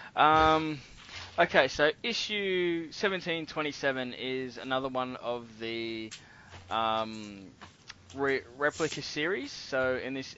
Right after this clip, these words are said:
i-, issue, we have The Seahorse, Part One,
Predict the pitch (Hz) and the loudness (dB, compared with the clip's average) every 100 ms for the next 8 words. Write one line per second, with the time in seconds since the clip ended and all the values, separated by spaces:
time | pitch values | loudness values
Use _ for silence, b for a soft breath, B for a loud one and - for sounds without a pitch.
0 | 104 101 - - _ - 135 - 131 127 | -12 -12 -16 -20 _ -6 -4 -4 -4 -4
1 | 110 120 120 123 117 117 107 - b b | -4 -6 -4 0 0 0 -4 -12 b b
2 | 139 - 214 214 190 196 196 185 - 147 | -10 0 4 4 4 0 0 -2 -4 2
3 | 123 - 151 165 165 | 2 2 2 2 2